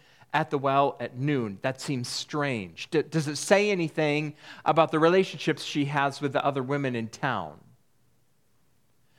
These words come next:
Uh, they talked about water, they talked about spiritual issues, they talked about theological issues, and Jesus said, "Go get your husband." And she said, "Oh, I don't have a husband." Um, and he said,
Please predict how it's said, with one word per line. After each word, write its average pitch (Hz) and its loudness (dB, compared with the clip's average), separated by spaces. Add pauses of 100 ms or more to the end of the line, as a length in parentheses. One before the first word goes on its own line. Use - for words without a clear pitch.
(360)
Uh, 196 8
they 240 10
talked 240 4
about 196 8
water, 185 8
they 180 0
talked 165 2
about 170 4
spiritual 190 2
issues, 180 -2
they 190 6
talked 180 4
about 170 4
theological 185 6
issues, 190 2
and 196 2 (240)
Jesus 226 4
said, 180 4 (460)
"Go 240 10
get 269 2
your 233 6
husband." 233 4 (200)
And 175 2
she 180 0
said, 147 4
"Oh, 131 6
I 151 8
don't 170 4
have 160 2
a - -6
husband." 151 4 (240)
Um, 139 4 (180)
and 185 6
he 226 4
said, 175 6